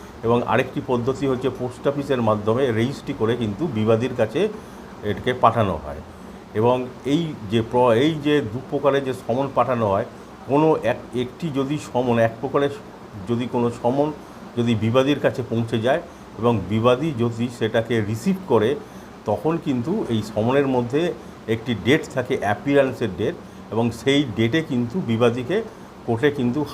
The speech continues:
হাজির, আহ, থাকতে হয় এবং তারপর থেকেই কিন্তু সব শুনানিগুলো শুরু হয়ে যায়। এখন দেখা যায় যে কোনো কারণবশত যেই ডেটে, অ্যাপিয়ারেন্সের ডেটে যদি বিবাদী, আহ, কোর্টে যদি হাজির না হয়, তার কোনো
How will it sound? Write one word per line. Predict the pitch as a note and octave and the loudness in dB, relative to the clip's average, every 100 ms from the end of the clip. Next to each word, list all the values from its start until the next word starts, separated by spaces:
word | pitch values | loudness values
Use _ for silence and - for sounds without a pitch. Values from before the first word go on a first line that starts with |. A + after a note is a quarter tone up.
| - | 0
হাজির, | G#2+ A#2+ A2+ F#2+ G#2 A2 | 0 0 -2 -4 -4 0
আহ, | G#2+ G#2+ G#2 - | 4 4 2 -2
থাকতে | G#2+ - | -2 0
হয় | B2+ D3+ B3 - - - - | 0 2 0 -8 -16 -14 -4
এবং | A2 C3+ A#3 - - | 0 2 0 -4 -2
তারপর | A2+ G#2+ B2+ A#2+ | 2 2 2 -2
থেকেই | C#3+ C#3 F3 | -2 -2 -4
কিন্তু | B2+ A#2 D3 B2 | -4 -4 -4 -2
সব | A#2 - | -2 -2
শুনানিগুলো | C3 C3+ C3+ B2+ F3+ F#3 | 2 2 2 0 -2 -4
শুরু | D3+ C#3 | -2 2
হয়ে | A2+ F2 | 2 2
যায়। | D2+ B1+ - - - - - - - | -2 -6 -8 -16 -18 -18 -20 -16 -4
এখন | G#2+ C3+ D#3+ | 0 2 4
দেখা | B2 A#2 D#3 | 4 6 6
যায় | D#3 B2 D3 - - - F#2+ F#2 | 6 4 2 -6 -18 -16 -12 -2
যে | C3 B2 | -2 0
কোনো | D3+ E3+ | 0 0
কারণবশত | E3+ B2 C3+ C#3+ D3 D3 B2+ A#2 G2+ | 4 6 6 4 2 0 -2 -2 2
যেই | D3 C3 | 0 2
ডেটে, | A2 A#2+ C3 A#2 | 0 0 2 4
অ্যাপিয়ারেন্সের | A2 B2+ C#3 C#3+ D3 A2+ | 2 2 2 2 0 -2
ডেটে | A2 A#2 A#2+ | -2 -2 -2
যদি | A2+ B2 A2+ | -2 -2 -4
বিবাদী, | G#2+ A#2 B2 G#2+ | 0 2 4 2
আহ, | G#2 - - - - - - A2+ A2 G#2+ G#2 A2+ | -4 -12 -16 -16 -16 -14 0 4 6 6 4 0
কোর্টে | B2 D3 | 0 2
যদি | B2+ B2 A2+ | 2 0 2
হাজির | G#2+ A2+ C3+ | 2 2 -2
না | A2+ G2 G2+ G2+ - | -2 2 2 2 6
হয়, | C3+ F2+ - - - - | 6 6 -2 -18 -20 -2
তার | C3+ C#3+ | 0 2
কোনো | D3 | 2